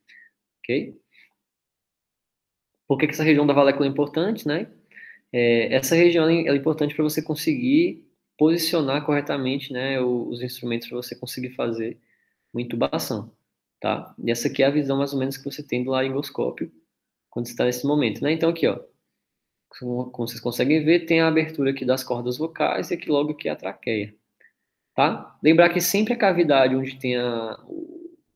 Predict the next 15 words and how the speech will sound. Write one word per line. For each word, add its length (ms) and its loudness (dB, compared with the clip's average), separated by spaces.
a 120 -2
traqueia, 420 4
tá? 340 2
Ela 140 6
é 60 6
mais 560 2
pra 260 4
fora, 640 8
ok? 560 -4
Ou 100 4
seja, 300 6
ela 100 4
é 40 2
mais 180 2
anterior. 640 2